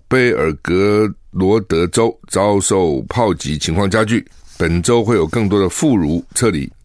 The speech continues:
周三已经大概有三百名儿童撤离。官员指控俄罗斯领土遭受攻击，至少已经有一死六伤。法新社报道，俄罗斯入侵乌克兰一年多到现在，去年二月到现在哈，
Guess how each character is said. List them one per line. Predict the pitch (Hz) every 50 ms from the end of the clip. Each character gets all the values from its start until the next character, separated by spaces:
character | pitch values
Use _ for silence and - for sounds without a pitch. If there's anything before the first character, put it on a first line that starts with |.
| - -
周 | - 120 123
三 | 113 139 135 127 120 - -
已 | 92 85
经 | 80 104 104
大 | 104 104
概 | 101
有 | 101 82 76
三 | - - 123 117 123 113
百 | 101 76 71
名 | 76 78 76 -
儿 | - 87 107
童 | 92 90 87 87
撤 | 85 107 90
离。 | 73 67 64 - - - - - - -
官 | - 107 110
员 | 107 104 90
指 | - -
控 | 71 - 98 87 - -
俄 | 104 107
罗 | 101 92 87
斯 | - - 90
领 | 82 82 90
土 | 80 76 71
遭 | - - 98 95
受 | 98 95 82
攻 | 78 90 90
击， | 82 69 65 65
至 | - - 101
少 | 90 95 85 73
已 | 73
经 | 73 87 87
有 | 76 67 - - - - - - - - - - - - -
一 | - 135 135
死 | 123 - - - 82 73 69
六 | 101 120 104 82
伤。 | 76 - 90 85 78 71 - - - - - -
法 | - 85 82
新 | 87 110 120 120
社 | 113 123 107
报 | 113 107 92
道， | 82
俄 | 80 95 113
罗 | 107 107
斯 | 98 98 110
入 | 120 127 120 98
侵 | 95 104 104
乌 | 107
克 | 98 - 101
兰 | 90 87 -
一 | 123 123
年 | 113 104 80 73 76 78
多 | 73 87 90 85
到 | 82 90 82
现 | 73 90 78 76
在， | 76 73 - - - - - -
去 | - - 92
年 | 82 78 -
二 | - 90 90
月 | 78 71
到 | 62 73 71
现 | 71 73 60
在 | 64 60 57
哈， | 76 71 64